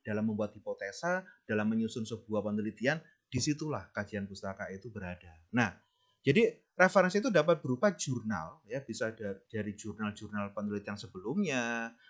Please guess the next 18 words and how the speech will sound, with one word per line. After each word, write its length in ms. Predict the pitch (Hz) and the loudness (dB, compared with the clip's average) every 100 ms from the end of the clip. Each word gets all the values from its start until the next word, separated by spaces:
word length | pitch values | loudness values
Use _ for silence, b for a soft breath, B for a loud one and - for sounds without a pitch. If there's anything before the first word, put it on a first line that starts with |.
| _ | _
ya, 240 | 120 202 b b | -6 -6 b b
kemudian 680 | 120 113 101 104 110 113 110 | 0 2 2 2 4 4 0
juga 480 | 113 98 113 101 - _ _ | -4 0 0 0 -4 _ _
disertasi, 840 | 117 107 101 98 170 175 135 127 | -4 -2 -2 2 2 2 2 2
skripsi, 600 | 123 135 170 165 - 127 131 123 | 0 0 0 0 -2 0 0 -2
ya, 120 | 101 - | -8 -6
buku. 720 | 143 156 151 135 131 131 127 | 0 0 0 -2 0 -2 -4
Kalau 180 | 113 110 | -2 0
kalian 360 | 120 143 143 131 | 0 0 0 -6
mungkin 240 | 135 123 139 | -8 -4 -2
yang 160 | 127 | 0
paling 200 | 123 120 | 0 0
sering 280 | 117 135 147 | 0 0 0
adalah 320 | 120 113 156 151 B | 2 4 2 0 B
buka 200 | - 110 | -4 -2
situs 300 | 101 - 127 | -2 -2 -8
internet, 480 | 113 113 131 135 127 | -4 -2 0 0 -2
ya. 240 | 110 120 | -6 -8